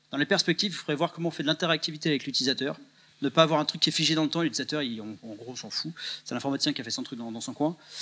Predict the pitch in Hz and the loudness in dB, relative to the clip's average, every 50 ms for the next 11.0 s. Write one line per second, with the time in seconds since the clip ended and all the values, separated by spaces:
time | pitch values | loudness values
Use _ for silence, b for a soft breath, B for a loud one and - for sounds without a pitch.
0 | B B B B - 151 143 160 165 151 - 165 190 202 202 - - 160 - - | B B B B 4 6 8 8 8 8 10 8 8 8 4 2 0 -2 2 2
1 | 175 170 202 214 175 - 180 175 165 - 170 170 165 - - 196 180 156 127 123 | 4 4 4 2 2 4 4 4 4 4 2 2 2 2 4 4 4 4 2 0
2 | - 175 202 208 - - - - _ _ _ _ _ _ _ _ _ 127 120 123 | -2 -2 -2 -2 -4 -12 -20 -20 _ _ _ _ _ _ _ _ _ -12 -4 -2
3 | 160 165 165 - 151 135 135 123 151 139 127 139 123 127 147 165 B B B B | -2 -2 0 0 0 0 2 2 0 2 2 2 2 2 0 -2 B B B B
4 | B B B B - 120 - 160 170 139 147 131 - 190 180 165 147 135 131 - | B B B B -6 2 4 4 4 4 2 2 4 4 6 6 6 4 2 0
5 | 151 147 165 147 - 139 127 127 143 143 143 139 - - 135 139 170 196 B B | 0 2 2 2 2 0 0 2 4 4 4 4 4 2 2 0 0 -2 B B
6 | B B B B B B B B _ - 131 131 131 127 - 170 170 165 151 139 | B B B B B B B B _ 0 2 2 2 6 6 6 6 6 4 2
7 | 151 - - 160 - - 147 147 151 160 185 165 - 143 - - - 139 143 151 | -2 -2 -4 -8 -4 0 4 4 6 4 4 2 0 0 0 0 2 2 2 2
8 | 143 135 127 123 117 - - 147 - 156 147 - 143 151 170 165 - - - 135 | 2 2 0 -2 0 0 0 4 4 4 4 6 4 4 4 4 0 -2 -4 -4
9 | 131 - - 131 120 - - 175 175 175 165 156 143 147 143 135 139 151 160 - | -2 -2 -2 -2 0 0 0 4 6 6 6 6 6 4 2 2 0 0 -2 -2
10 | 131 - - - - 156 151 139 135 127 131 151 165 156 143 117 113 107 107 107 | -8 -6 -4 0 2 2 2 2 2 0 0 -2 -2 -2 -2 -4 -4 -4 -4 -4
11 | 107 | -6